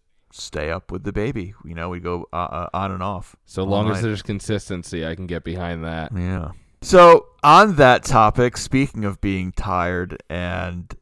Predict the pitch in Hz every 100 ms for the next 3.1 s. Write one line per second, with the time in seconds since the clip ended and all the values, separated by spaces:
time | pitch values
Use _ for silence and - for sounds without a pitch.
0 | - - 131 117 110 107 101 - - 107
1 | 92 92 95 92 90 95 87 82 - 98
2 | 92 95 95 - 92 90 - 95 90 -